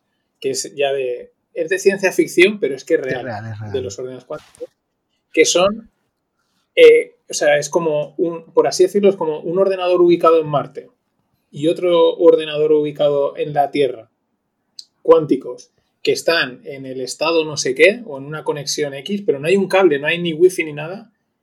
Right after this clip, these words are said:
Speaker 1: eh, comparten datos o algo así.
Speaker 2: Sí.
Speaker 1: Eso es una movida, lo, lo leí, es como, no sé cómo le llaman, estados no sé qué.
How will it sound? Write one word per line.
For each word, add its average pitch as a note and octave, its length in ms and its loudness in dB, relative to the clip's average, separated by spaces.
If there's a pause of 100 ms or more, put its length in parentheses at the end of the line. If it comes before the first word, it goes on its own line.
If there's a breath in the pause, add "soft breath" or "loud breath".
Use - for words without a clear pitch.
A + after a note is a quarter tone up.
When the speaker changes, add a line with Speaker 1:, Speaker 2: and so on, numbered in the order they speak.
(260)
Speaker 1:
eh, C#3+ 280 -4
comparten D3 460 -4
datos C3 300 -6
o B2+ 40 -6
algo A#2+ 120 -12
así. C3+ 120 -6 (100)
Speaker 2:
Sí. G#2+ 100 -20 (420)
Speaker 1:
Eso - 140 -8
es D3 80 -10
una F#3 180 -6
movida, F3+ 320 2 (240)
lo, D#3 160 -10
lo D3 140 -4
leí, F#3 500 2
es - 340 -8
como, D3 480 -12 (200)
no D#3+ 80 -10
sé E3+ 80 -6
cómo E3 140 2
le D3 100 2
llaman, A#2+ 240 -12
estados E3 420 -2
no D#3 100 -8
sé C3 160 -4
qué. B2 200 -8